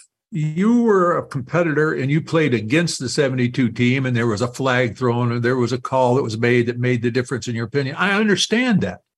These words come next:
And that is valid. But to put up a fictitious scenario and then show where it,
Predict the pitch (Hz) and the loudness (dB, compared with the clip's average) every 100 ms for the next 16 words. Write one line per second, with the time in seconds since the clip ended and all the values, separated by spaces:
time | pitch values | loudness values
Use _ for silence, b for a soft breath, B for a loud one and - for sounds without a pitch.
0 | _ _ b b b 151 156 160 151 123 | _ _ b b b -4 0 2 0 -2
1 | 123 160 160 92 110 _ _ _ _ _ | -2 -2 -2 -6 -12 _ _ _ _ _
2 | _ _ _ _ _ - 160 156 - - | _ _ _ _ _ -6 -4 -4 -4 0
3 | 202 185 185 - 147 139 135 123 _ _ | 2 2 -2 -2 0 0 -2 -8 _ _
4 | _ _ _ _ _ _ - 127 - 160 | _ _ _ _ _ _ -6 -6 -2 -2
5 | 156 160 151 - - - _ - - 131 | 0 -2 -2 -4 -4 -8 _ -14 -6 -4
6 | 139 160 170 95 95 117 120 _ _ _ | 0 2 2 0 -4 -14 -20 _ _ _
7 | _ _ _ _ _ _ _ 170 143 151 | _ _ _ _ _ _ _ -8 -2 0
8 | 123 - 156 156 139 131 127 131 156 | 0 0 4 4 4 2 2 2 0